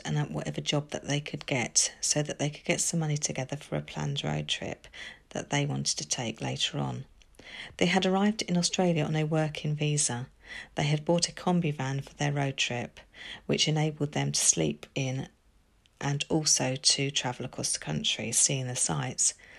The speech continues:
They had planned to travel from Sydney and wanted to visit Canberra, Melbourne, Adelaide, Darwin and Brisbane as part of their big adventure.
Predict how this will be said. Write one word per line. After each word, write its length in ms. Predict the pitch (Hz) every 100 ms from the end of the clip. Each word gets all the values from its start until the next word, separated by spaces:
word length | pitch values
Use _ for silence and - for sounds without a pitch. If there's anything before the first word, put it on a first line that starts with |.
| - - -
They 80 | 170
had 140 | 165
planned 260 | - 196 196
to 100 | -
travel 460 | 175 147 139 131
from 220 | 147 151
Sydney 640 | 147 - 170 139 127 127 127
and 160 | 151 147
wanted 340 | 151 147 - -
to 100 | 151
visit 360 | 147 - -
Canberra, 540 | - 160 160 151 160 160 - - -
Melbourne, 640 | 165 156 139 135 135 - - -
Adelaide, 540 | 175 147 135 127 143 -
Darwin 480 | 160 143 135 135 -
and 220 | 143 143
Brisbane 460 | 165 175 - 113 -
as 180 | - -
part 340 | - 143 -
of 80 | -
their 140 | -
big 220 | - - -
adventure. 580 | - 143 - - 123